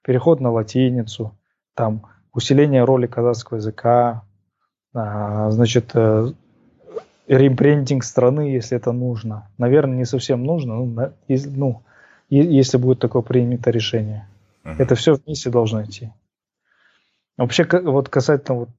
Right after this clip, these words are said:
Speaker 1: э, ц-, цены, да, всех этих вещей,
Speaker 2: Мгм.
Speaker 1: все это, конечно, будет зависеть от, э, вот сейчас мы, экономисты, посчитаем объективно, да, вот целесообразность, э, этого. Кстати, целесообразность, э,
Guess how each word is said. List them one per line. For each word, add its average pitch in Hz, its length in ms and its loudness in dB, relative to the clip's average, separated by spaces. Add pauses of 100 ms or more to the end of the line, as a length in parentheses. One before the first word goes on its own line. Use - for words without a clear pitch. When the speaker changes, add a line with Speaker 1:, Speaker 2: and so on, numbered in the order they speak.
Speaker 1:
э, 139 60 -4 (420)
ц-, - 180 -6
цены, 147 360 -2
да, 127 140 4
всех 139 220 -2
этих 123 200 -6
вещей, 113 420 -4 (200)
Speaker 2:
Мгм. - 80 -18
Speaker 1:
все - 260 4
это, 170 220 2
конечно, 131 440 -6
будет 127 340 -4
зависеть 123 560 -2
от, 127 340 0
э, 113 340 0 (560)
вот 127 220 -4
сейчас 135 380 2
мы, 127 280 -4
экономисты, 131 600 -2
посчитаем 131 640 0
объективно, 120 540 -10
да, 147 180 2
вот 113 180 -6 (720)
целесообразность, 127 1080 -2
э, 120 40 -4
этого. 110 520 -6 (220)
Кстати, 131 380 0 (480)
целесообразность, 127 1000 0
э, 110 640 -2